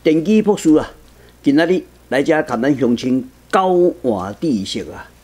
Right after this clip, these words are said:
交换什么知识呢？来呀，迄倒来！一生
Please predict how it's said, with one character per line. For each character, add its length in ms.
交 140
换 180
什 100
么 140
知 180
识 140
呢？ 260
来 220
呀， 260
迄 220
倒 200
来！ 280
一 580
生 720